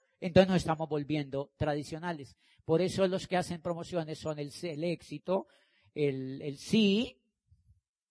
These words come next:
pero es que ellos no tienen programa educativo, señores. Ellos no tienen programa educativo. Cuando nosotros hacemos promociones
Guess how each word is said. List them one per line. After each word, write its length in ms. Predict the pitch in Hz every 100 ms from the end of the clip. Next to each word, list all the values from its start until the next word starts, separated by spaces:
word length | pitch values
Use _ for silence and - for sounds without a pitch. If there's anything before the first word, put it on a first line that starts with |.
| _ _ _ _ _ _ _ _ - -
pero 100 | -
es 80 | 151
que 80 | 170
ellos 140 | 170
no 80 | 165
tienen 340 | 165 175 165 151
programa 380 | 156 160 165
educativo, 500 | 165 156 147 226 214
señores. 460 | 135 127 131 107 - _ -
Ellos 280 | 151 175 165
no 120 | 170
tienen 320 | 226 285 311
programa 360 | 185 139 131 127
educativo. 460 | 120 120 131 117 _ _ _
Cuando 380 | 190 208 190 190
nosotros 640 | 185 - 214 277 294 330
hacemos 540 | 277 - 214 202 196 185
promociones 800 | 196 190 185 - 185 156 151